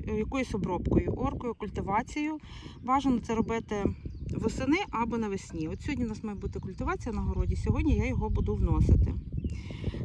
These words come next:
Це є спори гриба, які, попадаючи в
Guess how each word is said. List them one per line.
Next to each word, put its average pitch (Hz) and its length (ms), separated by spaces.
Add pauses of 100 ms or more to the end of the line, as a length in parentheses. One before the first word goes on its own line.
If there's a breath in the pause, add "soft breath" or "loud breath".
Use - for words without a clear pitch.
Це 302 80
є 302 80
спори 269 320
гриба, 185 460
які, 262 300
попадаючи 208 880 (260)
в 180 340